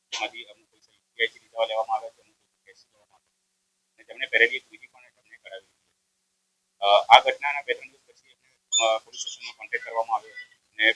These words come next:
પોલીસ સ્ટેશનના માણસો દ્વારા તથા અમારી, અ, ડી સી પી એલ સી પી દ્વારા, અ, સતત પ્રયાસ, પ્રયાસ કરવામાં આવ્યા, સી સી ટી વી ચેક કરવામાં આવ્યા, હ્યુમન ઇન્ટેલિજન્સ ગેધર કરવામાં આવ્યું, ટેકનોલોજી, અ, ટેકનોલોજી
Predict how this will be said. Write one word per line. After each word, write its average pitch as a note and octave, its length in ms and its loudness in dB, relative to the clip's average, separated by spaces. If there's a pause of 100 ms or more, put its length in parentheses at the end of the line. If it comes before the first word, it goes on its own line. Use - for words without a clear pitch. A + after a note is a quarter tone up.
(120)
પોલીસ A#2 200 -18
સ્ટેશનના - 720 -6
માણસો B2+ 300 -8
દ્વારા C3 240 -20
તથા - 420 -12
અમારી, A#2 380 -12 (180)
અ, - 20 -20 (140)
ડી - 140 -20
સી - 120 -20
પી - 520 -12
એલ G#2 60 -4
સી - 140 -4
પી C3 100 -20
દ્વારા, G#2+ 300 -2 (480)
અ, B2 200 -2
સતત B2+ 300 -14 (160)
પ્રયાસ, A#2+ 360 0 (100)
પ્રયાસ A2+ 280 2
કરવામાં A#2+ 280 -6
આવ્યા, A#2+ 140 -12
સી - 120 -16
સી - 120 -16
ટી A#2+ 100 -20
વી - 80 -20
ચેક - 220 -10
કરવામાં A#2+ 320 0
આવ્યા, B2+ 160 -10
હ્યુમન G#2 300 -20
ઇન્ટેલિજન્સ A2+ 400 -20
ગેધર G#2 160 -20
કરવામાં - 340 -20
આવ્યું, - 280 -20
ટેકનોલોજી, - 600 -20
અ, - 20 -20
ટેકનોલોજી - 480 -20